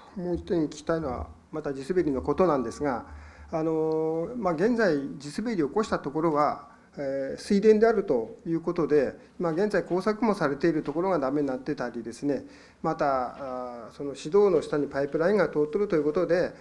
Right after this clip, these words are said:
えー、来年の春、作付けができるかということを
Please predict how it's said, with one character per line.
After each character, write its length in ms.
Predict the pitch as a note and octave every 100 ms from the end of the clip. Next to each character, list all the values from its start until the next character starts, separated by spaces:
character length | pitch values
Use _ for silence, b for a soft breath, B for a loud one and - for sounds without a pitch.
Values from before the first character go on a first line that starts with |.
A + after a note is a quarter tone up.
| B B B
え 440 | C#3+ C3 C3 B2+ C3+
ー、 20 |
来 140 | C#3
年 180 | E3+ F3
の 100 | F3
春、 540 | D#3 G3+ E3 D3+ F#3 F#3
作 240 | - D#3
付 140 | - -
け 60 |
が 80 | G3
で 140 | E3+ F#3+
き 100 | B3
る 80 |
か 140 | A#3+ G3
と 100 | F3+
い 60 |
う 60 | E3
こ 80 | F#3+
と 120 | F#3+
を 300 | G3 D3 -